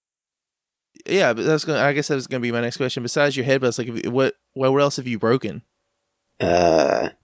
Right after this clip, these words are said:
Speaker 2: well, not really, no. Ever since, like, the second time, like, I squirted onto my own head. Like, that was, like, basically it for broken bones.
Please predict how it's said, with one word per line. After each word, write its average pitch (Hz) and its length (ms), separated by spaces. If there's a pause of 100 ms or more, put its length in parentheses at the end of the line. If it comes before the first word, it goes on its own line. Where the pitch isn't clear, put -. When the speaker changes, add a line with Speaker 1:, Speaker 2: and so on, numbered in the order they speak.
(1900)
Speaker 2:
well, 135 280 (240)
not 104 300
really, 131 280
no. 101 220
Ever 110 160
since, - 420
like, 107 240
the - 80
second 120 320
time, 110 400
like, 90 320
I 101 140
squirted 113 580
onto 104 280
my 90 120
own 98 160
head. 104 340 (420)
Like, 110 280 (100)
that 139 180
was, 131 220
like, 113 200
basically 110 500 (100)
it 113 180
for 95 360
broken 95 440
bones. 90 640